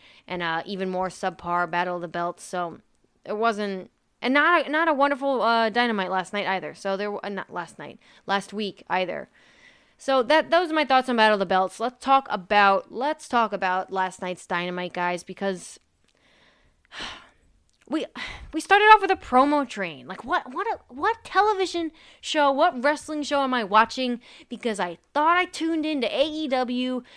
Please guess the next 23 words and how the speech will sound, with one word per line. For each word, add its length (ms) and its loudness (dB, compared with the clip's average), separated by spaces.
but 100 -6
it 80 -4
all 180 8
of 80 4
a 60 -4
sudden 320 -2
felt 160 2
like 120 -2
a 60 -8
Monday 340 2
night, 380 -4
and 600 -2
I, 200 -14
I, 180 -10
<sighs> 60 -12
And 120 2
you 60 2
know 100 4
what? 200 6
I 120 8
will 140 0
say 260 -2
this, 440 0